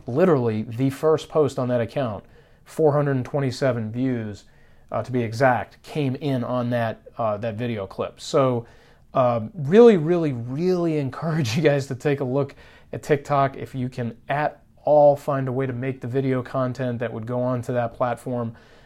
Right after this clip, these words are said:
uh, you, you really ought to throw some examples up there and see, uh, and see what's possible. So, um, yeah, just gotta get that plug in there. I think I, I think I've said that now in front of every single TikTok episode that we've done.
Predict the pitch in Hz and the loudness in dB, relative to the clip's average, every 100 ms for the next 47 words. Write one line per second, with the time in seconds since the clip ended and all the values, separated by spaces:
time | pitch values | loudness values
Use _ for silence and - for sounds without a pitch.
0 | - - 117 113 110 - 123 120 131 156 | -10 -2 -2 -2 -6 -8 -8 -6 -2 2
1 | 147 143 135 135 127 127 - 131 135 131 | 2 2 2 2 2 -8 -6 -2 0 -2
2 | - 127 123 127 120 120 127 120 127 117 | -2 -4 -4 -8 -8 -4 -2 -2 -4 -4
3 | 127 120 - 123 120 113 117 110 - - | -4 -4 -4 -4 -4 -4 -10 -12 -8 -4
4 | 123 120 113 - - _ - - - 113 | -2 -2 -4 -10 -20 _ -20 -16 -6 -4
5 | 113 - 123 - 135 123 113 - 117 90 | -4 -6 -8 -4 -2 -2 -4 -6 -8 -8
6 | - 90 - - - - 127 127 123 117 | -12 -16 -18 -20 -16 -8 -4 -2 -4 -6
7 | - 131 123 113 110 110 98 - _ - | -4 -4 -4 -6 -8 -10 -12 -18 _ -4
8 | - - - _ - 139 - - - 143 | -4 -4 -10 _ -10 -10 -10 -8 0 2
9 | 131 139 139 127 - 139 131 131 127 123 | 2 0 0 -2 -2 -4 -2 -4 -2 -2
10 | 123 123 117 - 127 135 - - 135 127 | -2 -2 -4 -6 -6 -4 -4 -2 -2 -2
11 | 120 123 117 107 139 117 - 147 135 127 | -4 -6 -6 -6 -6 -6 -4 -2 -2 -4
12 | - 127 117 - 120 117 113 110 - 110 | -4 -6 -6 -8 -8 -6 -8 -8 -8 -6
13 | 113 113 113 143 117 104 | -6 -8 -2 0 -2 -6